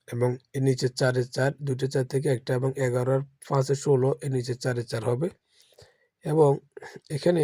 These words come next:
কাটাকাটি আমরা যদি করি, কাটাকাটি না করলে কি হবে? ছয় দুইটা গুণ করলে ছয় ছয় ছত্রিশ।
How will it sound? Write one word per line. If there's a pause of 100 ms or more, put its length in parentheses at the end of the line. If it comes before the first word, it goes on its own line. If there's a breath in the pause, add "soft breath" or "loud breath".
(220)
কাটাকাটি (760 loud breath)
আমরা (100)
যদি (140)
করি, (120)
কাটাকাটি (140)
না (100)
করলে (100)
কি
হবে? (600)
ছয়
দুইটা
গুণ (100)
করলে (180)
ছয়
ছয় (300)
ছত্রিশ।